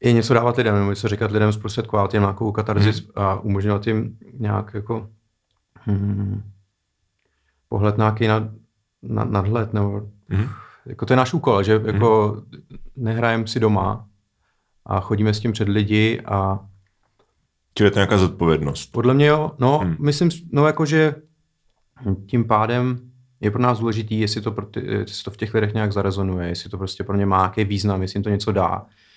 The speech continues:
Speaker 1: jestli jim to dokáže ulevit, nebo,
Speaker 2: Mhm.
Speaker 1: nebo je to roztančit, nebo rozesmát, jedno. A,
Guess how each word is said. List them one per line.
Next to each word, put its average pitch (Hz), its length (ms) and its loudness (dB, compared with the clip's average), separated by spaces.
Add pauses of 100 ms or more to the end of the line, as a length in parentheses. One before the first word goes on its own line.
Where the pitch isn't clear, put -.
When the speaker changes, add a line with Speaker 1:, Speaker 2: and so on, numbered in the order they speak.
(240)
Speaker 1:
jestli 98 260 -2
jim 98 120 4
to 107 80 -2
dokáže 101 380 2
ulevit, 95 520 0
nebo, 90 420 -4
Speaker 2:
Mhm. 95 160 -2 (280)
Speaker 1:
nebo 98 280 2
je 95 120 2
to 98 100 -2
roztančit, 95 640 -2
nebo 95 360 -6 (640)
rozesmát, 92 600 -4
jedno. 92 220 -4 (240)
A, 95 320 0